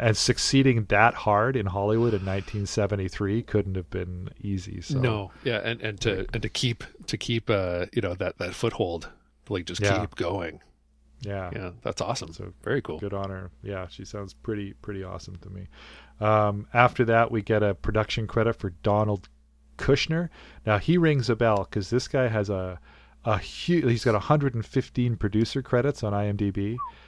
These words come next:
Speaker 1: but he got started producing Animal Olympics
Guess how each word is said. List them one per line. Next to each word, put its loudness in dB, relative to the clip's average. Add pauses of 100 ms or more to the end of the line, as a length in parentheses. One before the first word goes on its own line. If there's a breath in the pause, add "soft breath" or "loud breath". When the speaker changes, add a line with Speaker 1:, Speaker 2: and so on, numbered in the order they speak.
(420 loud breath)
Speaker 1:
but 4
he 2
got 4
started 0
producing -4 (240)
Animal 2
Olympics -2